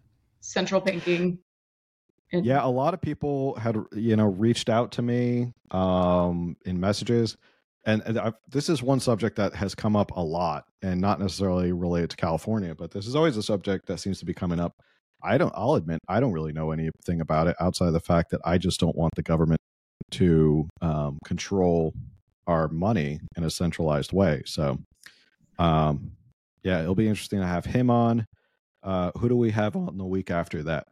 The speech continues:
Speaker 1: Sonia Shaw, Chino Valley school president, who is making national news left and right. People love to hate her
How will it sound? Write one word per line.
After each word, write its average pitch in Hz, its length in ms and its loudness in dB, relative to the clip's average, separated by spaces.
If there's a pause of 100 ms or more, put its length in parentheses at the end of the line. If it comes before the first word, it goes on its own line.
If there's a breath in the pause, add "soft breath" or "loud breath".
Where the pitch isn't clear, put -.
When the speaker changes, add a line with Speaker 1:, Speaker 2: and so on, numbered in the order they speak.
(1040)
Speaker 1:
Sonia 202 580 -2
Shaw, 180 720 -2 (600)
Chino 208 280 0
Valley 180 380 0
school 175 300 -2
president, 175 480 -2
who 180 140 0
is 165 140 -6
making 262 300 -4
national 196 720 -2 (280)
news 202 540 -2
left 220 240 -4
and 196 140 -4
right. 208 320 -2 (2000)
People 185 300 -2
love 190 240 4
to 190 120 -4
hate 185 200 -2
her 208 360 -4